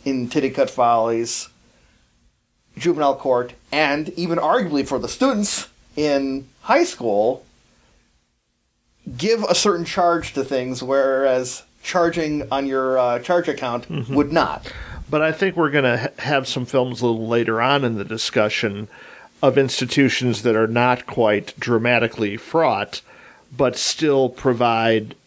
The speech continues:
Speaker 2: moments of interest and drama. As it is, I, I do wanna just bring up a moment of visual fun that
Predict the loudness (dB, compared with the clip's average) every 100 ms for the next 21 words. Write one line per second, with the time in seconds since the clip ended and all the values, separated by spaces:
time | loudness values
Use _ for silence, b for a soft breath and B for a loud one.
0 | _ _ -2 2 2 2 -2 0 0 0
1 | -2 0 2 2 0 -6 -14 _ -2 0
2 | 0 -6 0 2 2 0 -8 B B B
3 | B -2 0 2 0 2 2 0 -2 -6
4 | -8 -2 -2 0 0 2 2 2 0 0
5 | 0 -2 -2 0 2 0 -2 -4 -2 2
6 | 2 2 0 -2 -6 -12 -2 0 0 -2
7 | -14 b b b b b _ -6 -2 0
8 | 2 2 2 0 0 2 0 -4 -10 -14
9 | -10 -4 0 0